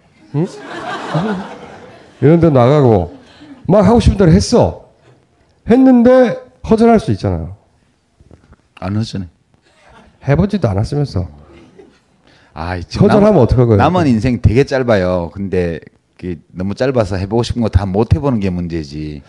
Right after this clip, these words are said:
Speaker 1: 아, 요즘은 오십 대, 오십 대가 중년이래요. 그게 제가 한 얘기가 아니라 미국의 그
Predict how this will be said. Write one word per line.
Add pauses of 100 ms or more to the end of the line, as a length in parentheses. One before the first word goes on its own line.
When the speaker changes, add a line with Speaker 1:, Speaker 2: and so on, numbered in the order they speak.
(540)
Speaker 1:
아,
요즘은
오십
대, (340)
오십
대가
중년이래요.
그게 (800)
제가
한
얘기가
아니라
미국의
그